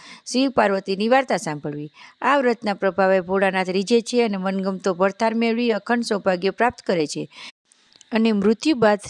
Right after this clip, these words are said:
શિવલોકમાં સ્થાન મેળવે છે. તો હવે આપણે આ વ્રતની વાર્તા જાણીએ. આ વ્રતની વાર્તા આ પ્રમાણે છે.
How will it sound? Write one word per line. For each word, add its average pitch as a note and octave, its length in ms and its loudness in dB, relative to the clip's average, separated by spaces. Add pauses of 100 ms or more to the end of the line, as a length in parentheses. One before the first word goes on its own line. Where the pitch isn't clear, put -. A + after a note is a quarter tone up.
(160)
શિવલોકમાં B3 600 2
સ્થાન C4 420 0
મેળવે E3 340 2
છે. D3+ 280 -8 (380)
તો G3 100 4
હવે C#4 220 4
આપણે G#3 260 0
આ F#3 100 4
વ્રતની F#3 420 -4
વાર્તા G3+ 340 2
જાણીએ. A#3+ 500 0 (480)
આ A3+ 180 2
વ્રતની G#3+ 500 -2
વાર્તા F#3 340 0
આ G#3+ 120 2
પ્રમાણે F#3 480 0
છે. D#3+ 300 -4